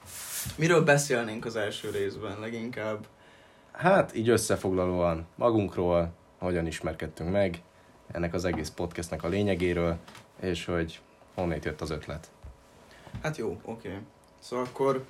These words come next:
Speaker 1: menjünk vissza kétezer-tizenhat szeptemberéig.
Speaker 2: Odáig? Hát igen,
Speaker 1: Igen.
Speaker 2: az elég messze van. Jó, de, de szerintem nem biztos, hogy szeptemberben ismerkedtünk meg.
Speaker 1: Kórus.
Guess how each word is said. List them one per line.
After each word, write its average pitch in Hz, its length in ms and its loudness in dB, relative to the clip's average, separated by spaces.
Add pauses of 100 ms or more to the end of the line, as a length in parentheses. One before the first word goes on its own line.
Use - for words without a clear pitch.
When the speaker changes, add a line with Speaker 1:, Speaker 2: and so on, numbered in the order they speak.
(160)
Speaker 1:
menjünk 147 300 2
vissza 113 500 -2 (600)
kétezer-tizenhat 127 760 -2
szeptemberéig. 87 1000 -8 (540)
Speaker 2:
Odáig? 90 560 4
Hát 139 140 2
igen, 110 140 -2 (100)
Speaker 1:
Igen. 73 60 -4
Speaker 2:
az 85 120 -2
elég 80 240 -2
messze 76 340 -10
van. 78 200 -10 (460)
Jó, 160 120 6
de, 120 260 8
de 104 340 4
szerintem 101 640 2 (160)
nem 107 140 0
biztos, 107 280 -4
hogy 87 80 -2
szeptemberben 80 680 -2
ismerkedtünk 82 640 -4
meg. 82 160 4
Speaker 1:
Kórus. 127 420 0